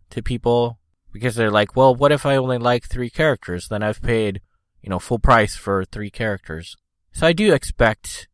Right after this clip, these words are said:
if they launch with what is currently in the game, probably will need to come down to probably more like thirty to make most people happy. I think it's a little bit too high, even at forty, for what there is.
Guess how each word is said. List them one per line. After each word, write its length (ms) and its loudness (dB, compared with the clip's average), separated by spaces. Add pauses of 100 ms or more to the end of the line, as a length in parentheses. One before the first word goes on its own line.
if 460 -8
they 140 -4
launch 500 2
with 240 -6
what 140 0
is 160 -6
currently 480 -6
in 100 -6
the 60 -6
game, 440 -6 (420)
probably 280 0
will 260 0
need 300 -4
to 80 -2
come 240 -4
down 440 0
to 360 -12
probably 300 -8
more 180 -6
like 340 -6 (320)
thirty 520 0 (340)
to 300 -8
make 400 -6
most 320 -2
people 280 -4
happy. 520 -4
I 440 -20
think 120 -18
it's 80 -10
a 20 -8
little 240 2
bit 200 -2
too 200 -8
high, 400 2
even 340 -8
at 80 -10
forty, 580 -4 (380)
for 440 -6
what 220 -4
there 220 -4
is. 580 -8